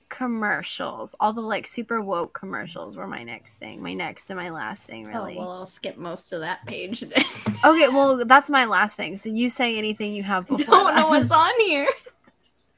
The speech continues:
Speaker 1: <laughs>
Speaker 2: Mm. <laughs>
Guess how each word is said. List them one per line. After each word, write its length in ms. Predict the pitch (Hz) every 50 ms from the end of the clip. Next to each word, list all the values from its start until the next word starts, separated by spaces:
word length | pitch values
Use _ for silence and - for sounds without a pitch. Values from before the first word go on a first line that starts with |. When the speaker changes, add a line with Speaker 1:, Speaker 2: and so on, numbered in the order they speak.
| _ _ _ _ _ _ _ _ _ _ _ _ _ _ _ - - - _ -
Speaker 1:
<laughs> 360 | - 440 427 392 330 302 269 - - - - - - - _ _ - - - - - - _ _ - - 277
Speaker 2:
Mm. 680 | 277 277 285 285 285 285 294 277 254 220 220 208 311 -
<laughs> 40 | -